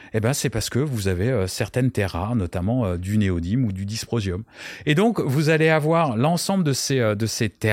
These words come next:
rares qui vont vous permettre, bah, meilleure conductivité, qui vont vous, vous permettre, par exemple, que votre, euh, téléphone ou que certains, euh,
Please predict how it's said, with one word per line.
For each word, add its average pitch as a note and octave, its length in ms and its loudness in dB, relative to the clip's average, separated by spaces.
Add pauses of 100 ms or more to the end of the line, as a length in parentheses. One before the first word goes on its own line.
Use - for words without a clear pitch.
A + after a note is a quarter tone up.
(180)
rares C#3 420 2 (280)
qui C3+ 160 0
vont D#3 120 2
vous D#3 160 0
permettre, D3+ 540 2 (280)
bah, A#2 360 2 (140)
meilleure D3+ 340 4
conductivité, F3 720 0
qui F3 140 0
vont C#3+ 140 2
vous, D3 220 -2
vous C#3 500 -2
permettre, D#3 340 0
par E3 80 2
exemple, E3 120 2
que D3+ 60 0
votre, B2+ 340 0
euh, A2+ 260 2
téléphone E3+ 580 2
ou D#3 260 0
que A#2 120 -2
certains, C3+ 580 -2
euh, G#2+ 160 -2